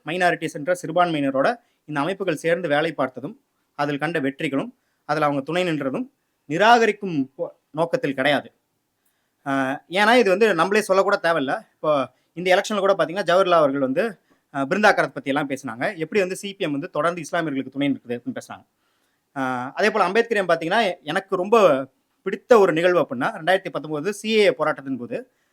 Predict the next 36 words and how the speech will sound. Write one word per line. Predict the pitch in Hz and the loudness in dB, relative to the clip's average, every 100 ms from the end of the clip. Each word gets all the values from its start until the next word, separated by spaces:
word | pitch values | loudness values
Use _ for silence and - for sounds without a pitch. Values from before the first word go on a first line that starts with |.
| _ _ 175 | _ _ 2
சந்திரசேகர் | 226 247 233 202 | 4 4 4 6
ஆசாத் | 180 185 175 | 4 6 4
அவர்களை | 156 147 143 | 4 2 0
வந்து, | 131 165 160 113 _ _ _ _ _ - | 0 4 4 2 _ _ _ _ _ -12
ஆ, | 131 123 113 - _ _ _ | -8 -8 -10 -16 _ _ _
ஒரு | 143 139 | -4 -4
மூணாயிரம் | 147 240 240 214 | 2 6 8 6
இஸ்லாமியர்கள் | 170 - 233 208 165 | 4 4 4 4 -2
வந்து | 147 170 185 - _ _ | 0 0 0 -4 _ _
முறைகேடாக | 151 214 247 214 202 226 | 0 4 6 6 4 2
கைது | 180 202 202 | 0 -4 -6
செய்வதை | 185 170 170 | -4 -2 -2
தடுத்து | 165 196 208 | 2 0 0
நிறுத்தினார்கள். | 156 139 127 101 _ _ _ _ _ _ _ _ _ _ - | -6 -4 -8 -8 _ _ _ _ _ _ _ _ _ _ -2
அது | 160 | 0
வந்து | 185 | 4
ஒரு | 226 156 | 4 4
பெரிய | 185 240 254 | 2 8 8
வீரமிக்க | 190 233 214 - 196 143 | 8 4 4 2 4 4
செயல். | - 147 127 | 2 -2 0
ஏன் | 180 | 2
அப்படின்னா | 208 165 185 170 | 2 0 -2 -2
ரெண்டு | 254 170 220 | -2 -4 2
நாளைக்கு | 233 247 208 | 4 4 0
முன்னாடி | 180 208 | -2 -2
தான் | 233 165 233 | 0 0 2
ஜாமியால | 233 202 | 2 2
உள்ள | 160 214 | 0 -4
புகுந்து | - 196 214 | -4 -6 -4
போலீஸ்காரங்க | 190 196 175 156 151 | -4 -2 -2 -4 -6
வந்து | 175 143 | -2 0
மண்டையை | 202 165 | 2 2
உடைக்கிறாங்க, | 135 110 104 | 0 -6 -12
எல்லாரும் | 123 127 151 139 120 | _ -6 -2 -2 -4
தலையும் | 151 208 165 | -4 -2 -2
உடைக்கிறாங்க. | 165 156 113 | -2 -4 -6